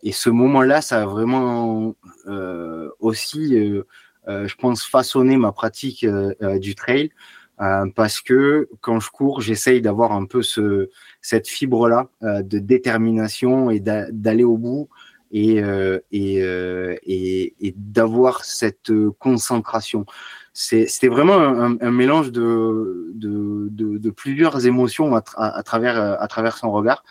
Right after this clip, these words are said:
Et, euh, et ça a été un moment qui a, qui a été, euh, qui a été,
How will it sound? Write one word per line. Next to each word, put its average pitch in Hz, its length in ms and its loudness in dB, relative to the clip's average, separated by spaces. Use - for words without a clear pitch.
Et, 104 220 2
euh, 95 200 4
et 101 80 -8
ça 101 260 2
a 101 80 2
été 107 260 0
un 113 120 2
moment 110 340 2
qui - 160 -4
a, 95 220 2
qui - 140 -12
a 95 60 -2
été, 95 340 2
euh, 95 260 0
qui - 180 -6
a 92 40 0
été, 107 420 -4